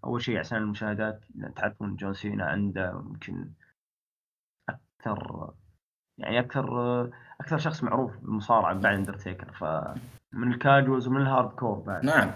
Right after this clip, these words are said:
Speaker 2: جون سينا
Speaker 1: نعم.
Speaker 2: يعني تقريبًا الكل يعرفه، وأكثر
Speaker 1: نعم.
Speaker 2: نجم باع يمكن في تاريخ الشركة. ف
Speaker 1: فعلًا صحيح. فافتتاح موفق، اختيار ممتاز.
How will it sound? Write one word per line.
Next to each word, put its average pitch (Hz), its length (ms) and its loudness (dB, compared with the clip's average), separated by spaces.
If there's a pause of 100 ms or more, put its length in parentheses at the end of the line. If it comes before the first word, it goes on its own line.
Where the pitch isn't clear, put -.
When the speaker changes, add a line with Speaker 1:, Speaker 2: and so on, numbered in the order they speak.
Speaker 2:
جون 123 120 8
سينا 147 300 8 (520)
Speaker 1:
نعم. 123 200 -2 (200)
Speaker 2:
يعني 104 240 0 (300)
تقريبًا 143 300 2
الكل 127 340 6
يعرفه، 104 420 6 (260)
وأكثر 117 640 4
Speaker 1:
نعم. 120 100 6
Speaker 2:
نجم 123 240 6
باع 98 360 6
يمكن 104 180 -6
في - 100 -6
تاريخ 113 180 -4
الشركة. - 360 -6
ف - 300 -12 (580)
Speaker 1:
فعلًا 110 240 0
صحيح. 107 300 -4 (440)
فافتتاح 113 1300 -2
موفق، 117 460 -4
اختيار 127 460 -2
ممتاز. 110 720 -2